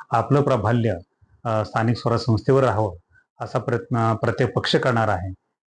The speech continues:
आणि सत्ताधारी पक्षाकडं तर ते चा-, जादूच्या कांड्याच असतात. आता ती जादूची कांडी ती वापरणारच आहेत. त्यातच ह्या आता जादूच्या कांड्या त्यांनी फिरवलेल्या आहेत आणि मराठा आरक्षण आज वरून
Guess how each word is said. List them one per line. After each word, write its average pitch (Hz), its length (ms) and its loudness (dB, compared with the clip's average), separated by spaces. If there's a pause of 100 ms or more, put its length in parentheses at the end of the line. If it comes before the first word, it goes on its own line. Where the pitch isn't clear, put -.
(140)
आणि 117 140 -6
सत्ताधारी 131 540 0
पक्षाकडं 127 800 0
तर 127 80 2
ते 131 140 0
चा-, 117 360 2
जादूच्या 110 400 0
कांड्याच 113 340 -2
असतात. - 420 -10 (500)
आता 127 140 -10
ती 127 160 0
जादूची 117 380 2
कांडी 117 220 2
ती 120 100 2
वापरणारच 117 480 2
आहेत. 95 140 0 (460)
त्यातच 127 380 -2
ह्या 123 160 2
आता 120 200 0
जादूच्या 110 380 0
कांड्या 117 260 0
त्यांनी 117 160 2
फिरवलेल्या 113 460 2
आहेत 92 140 -4 (640)
आणि 107 220 -4
मराठा 113 400 0
आरक्षण 113 640 -2 (460)
आज 127 120 -4 (420)
वरून 123 440 2